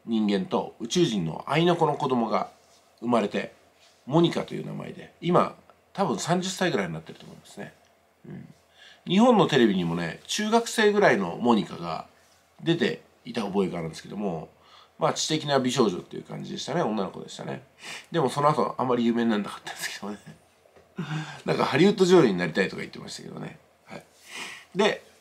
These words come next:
そこで研究していた、あー、場所が、ネバダテストサイト。つまりは、あのー、原子爆弾を作った、そんな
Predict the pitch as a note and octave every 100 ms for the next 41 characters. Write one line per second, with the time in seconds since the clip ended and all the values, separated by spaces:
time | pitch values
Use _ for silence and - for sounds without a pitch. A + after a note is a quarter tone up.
0 | _ _ - F3 F3 D#3 D#3 D3 C3 C#3+
1 | C3+ - C3 A#2+ E3 A#2+ - - _ -
2 | A2 G2 F2 E2 D#2 D#2+ A2 - A#2+ C#3+
3 | G2 - _ _ _ _ C3 C#3 B2 F#2
4 | - - - A#2 - A#2 B2 F#2 - -
5 | _ _ _ - A2+ F#2 E2 D#2+ - _
6 | _ _ - - E2+ - - - - -
7 | - C#3+ F#3 F#3+ F3 A#2 D#2+ - G2 -
8 | - - _ _ _ _ _ A#2+ A2+